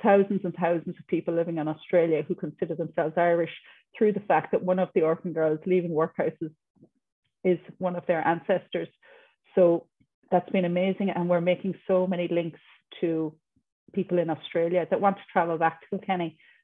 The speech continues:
that want to see the workhouse and stand in the women's yard and, and, and think about all of the things that their ancestors went through. So that's been a really, really special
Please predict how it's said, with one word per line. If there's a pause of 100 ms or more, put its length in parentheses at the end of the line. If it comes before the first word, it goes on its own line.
that
want
to (100)
see
the
workhouse
and
stand
in
the
women's
yard
and, (360)
and,
and (200)
think
about
all
of
the
things (100)
that
their
ancestors
went
through.
So
that's
been
a
really,
really
special